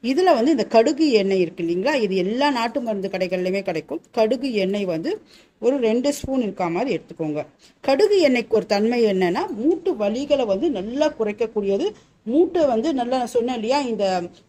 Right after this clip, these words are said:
lubrication, அதாவது எ-, எண்ணெய் சக்தி இல்லாம மூட்டுக்கள் வந்து நமக்கு வந்து சீக்கிரம் ஒன்னோட ஒண்ணு உரசி தேய்மானம், அந்த தேய்மானத்துல இருந்து பாதுகாக்கக்கூடிய அற்புதமான எண்ணெய். அதே மாதிரி வந்து மூட்டுக்களுக்கு தேவையான ஒரு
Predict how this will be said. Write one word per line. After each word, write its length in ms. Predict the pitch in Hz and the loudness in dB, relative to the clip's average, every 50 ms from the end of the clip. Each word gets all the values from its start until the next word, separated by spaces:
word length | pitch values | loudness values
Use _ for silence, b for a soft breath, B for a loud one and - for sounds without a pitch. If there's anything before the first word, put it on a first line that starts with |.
| _ 226 | _ -2
lubrication, 640 | 262 320 311 311 294 294 294 262 226 214 - 226 196 | 0 0 2 2 0 2 4 4 4 4 4 2 2
அதாவது 240 | 196 233 254 269 | 4 2 2 4
எ-, 340 | 247 220 214 208 185 190 196 | 6 6 6 6 6 4 2
எண்ணெய் 280 | 202 220 254 285 320 339 | 2 4 6 8 8 6
சக்தி 360 | 330 - 262 - - - 214 | 6 4 -2 -6 -6 -4 -2
இல்லாம 460 | 208 214 226 233 233 226 233 240 247 | 0 2 2 4 4 2 2 0 -2
மூட்டுக்கள் 540 | 226 220 233 285 285 - 294 - - 226 202 | -2 0 0 0 -2 -2 -4 -2 0 0 0
வந்து 580 | 196 202 190 185 202 294 311 285 247 220 196 B B B B _ - | 2 0 0 0 0 2 4 6 6 4 2 B B B B _ -6
நமக்கு 320 | 226 226 226 220 220 220 | -4 -2 -2 -2 0 0
வந்து 280 | 214 202 202 220 277 285 - | 0 0 0 -2 -4 -6 -6
சீக்கிரம் 460 | - - - 277 269 - 285 269 220 | -8 -6 -4 -4 -2 0 -2 0 0
ஒன்னோட 260 | 214 226 254 269 262 | 0 -2 0 2 4
ஒண்ணு 220 | 247 220 220 226 | 4 4 2 2
உரசி 400 | 208 196 208 220 254 247 - 269 | 0 0 2 2 2 0 -2 -4
தேய்மானம், 500 | - - 233 247 254 240 226 202 185 175 - - | 0 2 2 4 2 0 0 -2 -2 -4 -4 -6
அந்த 340 | 214 240 277 294 381 381 381 | -2 0 0 0 0 -2 -2
தேய்மானத்துல 520 | - 254 254 277 302 294 302 294 277 - 226 | 0 0 0 2 2 0 0 -2 -4 -4 -4
இருந்து 260 | 214 208 214 247 - - | -4 -4 -4 -6 -4 -2
பாதுகாக்கக்கூடிய 840 | 214 208 220 240 226 226 220 220 220 208 - 202 190 202 277 359 370 b b b b b b | -2 -2 -2 0 -2 -2 -2 -2 -6 -6 -6 -8 -6 -4 -6 -6 -6 b b b b b b
அற்புதமான 640 | - 214 214 214 - 277 277 269 269 269 262 254 | 0 0 2 2 0 0 0 2 0 0 0 0
எண்ணெய். 260 | 233 208 190 226 330 | 0 0 2 2 2
அதே 320 | 359 269 220 214 254 294 330 | 2 2 2 2 2 2 2
மாதிரி 240 | 302 302 269 240 220 | 2 2 2 2 2
வந்து 220 | 214 208 226 330 | 2 0 0 0
மூட்டுக்களுக்கு 640 | 285 262 311 320 330 349 - 302 269 254 - 233 233 | 2 2 0 0 0 -4 -4 -4 -6 -4 -6 -6 -2
தேவையான 640 | - 214 214 208 214 208 208 196 190 208 277 381 381 B B B B B _ | 0 2 2 2 0 0 0 0 0 0 -2 -2 -4 B B B B B _
ஒரு 220 | - 254 247 233 | 4 6 8 8